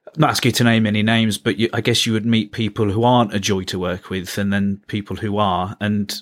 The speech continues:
does that necessarily relate to their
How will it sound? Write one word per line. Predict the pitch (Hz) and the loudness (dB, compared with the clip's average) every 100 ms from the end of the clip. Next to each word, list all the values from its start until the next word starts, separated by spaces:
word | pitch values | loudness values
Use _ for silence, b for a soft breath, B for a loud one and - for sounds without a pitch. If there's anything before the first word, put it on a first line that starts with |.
| - _ _ - | -16 _ _ -6
does | - 101 | -2 0
that | 113 113 | 0 2
necessarily | 104 101 - 107 107 101 | 0 0 0 2 2 0
relate | 104 104 104 | 2 0 0
to | - 104 | -4 0
their | 104 104 98 | 2 2 0